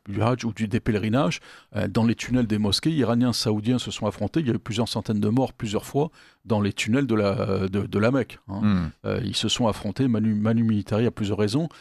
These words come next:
Speaker 1: L'Iran considère en tout cas que les Saoudiens sont des impies, enfin impies, parce qu'ils font venir les États-Unis sur la terre, ce sont eux sacrés de l'islam, notamment de la Mecque, et qu'ils ont trahi en quelque sorte l'islam. Ça, c'est le discours
Speaker 2: Hmm.
Speaker 1: iranien. Alors, sur la modération chiite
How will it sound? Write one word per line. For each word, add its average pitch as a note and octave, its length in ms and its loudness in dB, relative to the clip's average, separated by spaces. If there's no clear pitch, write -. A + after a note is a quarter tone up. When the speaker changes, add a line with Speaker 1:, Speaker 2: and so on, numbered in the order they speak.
Speaker 1:
L'Iran B2 400 2
considère B2 420 0
en A2 100 0
tout A2+ 120 -6
cas C3+ 220 0
que A#2 160 -2
les G2+ 180 2
Saoudiens A2+ 540 0
sont - 180 -4
des G#2 220 0
impies, C#3+ 400 -2
enfin G2+ 260 -2
impies, D3 240 -6
parce - 240 -2
qu'ils A2+ 260 -2
font B2+ 180 -2
venir A#2 260 2
les G#2+ 100 -2
États-Unis A2 400 0
sur - 220 -4
la G2+ 80 2
terre, A#2+ 280 -2
ce - 120 -8
sont G#2+ 220 0
eux A2+ 100 2
sacrés A2+ 400 -2
de G2 100 -12
l'islam, A2 340 0
notamment G2 400 0
de F#2+ 60 0
la G2 80 2
Mecque, C#3+ 340 -2
et B2 140 2
qu'ils G#2 460 -2
ont G#2+ 80 -2
trahi C3+ 280 0
en A#2 120 -2
quelque G#2+ 260 -4
sorte - 260 -4
l'islam. A2 380 -2
Ça, A2 100 0
c'est - 140 -2
le G2 140 -2
discours G2+ 340 2
Speaker 2:
Hmm. A2 100 4
Speaker 1:
iranien. G2 340 -2
Alors, A#2 280 0
sur E3 220 0
la D3+ 80 2
modération C3+ 580 0
chiite C3+ 480 -4